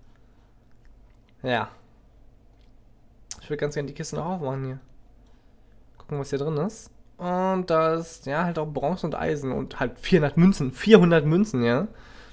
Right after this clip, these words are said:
Das ist einfach irre viel. Ja, das hat zweihundert Münzen, ja, auch zweihundertdreißig Münzen, ein bisschen Bronze, ein bisschen Eisen. Also die Herausforderung ist schon ganz praktisch. Ähm, ich denke schon, dass ich die später nochmal abgrasen werde und alles Relevante mitnehmen werde.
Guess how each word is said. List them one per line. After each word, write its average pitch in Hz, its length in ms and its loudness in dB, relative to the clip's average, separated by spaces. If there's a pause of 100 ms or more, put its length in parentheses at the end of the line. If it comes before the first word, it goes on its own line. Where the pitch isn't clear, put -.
Das 127 120 -2
ist 127 100 -4
einfach 123 260 -2
irre 135 220 0
viel. 147 400 0 (1400)
Ja, 127 140 0
das 127 160 -2
hat 131 120 -8
zweihundert 165 480 0
Münzen, 165 300 -2
ja, 131 140 0
auch - 180 -2
zweihundertdreißig 131 640 -2
Münzen, 160 320 -2
ein 131 60 -2
bisschen 131 240 -4
Bronze, 143 300 -2
ein 143 40 -6
bisschen 131 200 -4
Eisen. 139 340 0 (300)
Also 160 220 6
die 214 100 12
Herausforderung 202 520 8
ist 185 80 2
schon 185 100 0
ganz 147 220 4
praktisch. - 640 2 (500)
Ähm, 143 640 4 (960)
ich - 80 -12
denke 131 260 4
schon, 127 200 0
dass 127 140 2
ich - 120 -12
die 135 100 2
später 123 300 0
nochmal 127 280 0
abgrasen 117 680 0
werde 113 220 0
und 117 60 -2
alles 117 260 -4
Relevante 110 380 -2
mitnehmen 117 300 -4
werde. 107 320 0